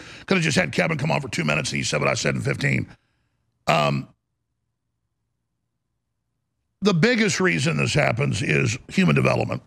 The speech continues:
and our instincts. If you go back five thousand, six thousand years ago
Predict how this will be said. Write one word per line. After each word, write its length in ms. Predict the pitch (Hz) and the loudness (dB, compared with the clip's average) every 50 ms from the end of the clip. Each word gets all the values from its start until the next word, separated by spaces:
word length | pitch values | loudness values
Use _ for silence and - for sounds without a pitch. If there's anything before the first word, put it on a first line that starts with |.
| _ _ | _ _
and 100 | - 131 | -2 -2
our 80 | 127 117 | 0 0
instincts. 540 | 117 110 - - - 101 - - - - - - _ _ _ _ _ _ _ _ _ _ _ _ _ _ _ - | -2 -4 -4 -6 -8 -8 -8 -8 -8 -8 -8 -14 _ _ _ _ _ _ _ _ _ _ _ _ _ _ _ -2
If 120 | - 143 | 0 2
you 160 | 151 214 214 | 2 4 4
go 100 | 226 220 | 4 4
back 380 | 190 185 175 160 165 - - - | 4 2 2 0 -2 -6 -12 -6
five 280 | - - 196 185 165 | -2 -2 -2 0 -2
thousand, 560 | 135 180 170 160 165 143 127 147 147 147 165 - _ _ | -2 -2 0 0 -2 -2 -4 -6 -8 -10 -14 -16 _ _
six 260 | - - - 190 - | -8 -2 -2 0 0
thousand 380 | - 175 165 160 156 123 135 139 | 2 0 0 0 0 -2 -4 -4
years 260 | 139 147 143 127 110 | -4 -2 0 0 0
ago 420 | 131 127 123 117 123 123 123 - | 2 2 2 2 2 2 0 -4